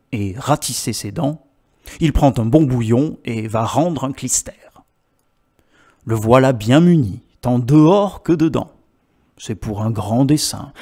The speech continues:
pour une grande affaire. C'est pour aller pousser de ces beaux sentiments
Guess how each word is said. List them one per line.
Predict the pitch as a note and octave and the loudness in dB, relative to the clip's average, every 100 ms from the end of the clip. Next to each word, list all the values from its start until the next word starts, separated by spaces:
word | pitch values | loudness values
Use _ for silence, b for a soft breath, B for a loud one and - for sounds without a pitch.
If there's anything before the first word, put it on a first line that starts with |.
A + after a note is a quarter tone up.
| B | B
pour | D3 C#3+ | -2 2
une | E3 E3 | 4 4
grande | C#3 A#2+ D3+ G#3 G#3 | 2 2 4 4 4
affaire. | G3 - A#2 F#2 - - _ _ _ _ _ _ _ | 0 -2 -10 -12 -18 -20 _ _ _ _ _ _ _
C'est | - | -12
pour | - A2+ | -6 -2
aller | A2+ A2 | 0 -2
pousser | C3 B2+ - A#2 G2+ | -4 -2 0 2 0
de | G2+ | -6
ces | G2 - | -10 -10
beaux | G2+ B2 A#2 | -2 0 0
sentiments | A#2 G#2 - G#2+ B2+ | -4 -6 -2 2 2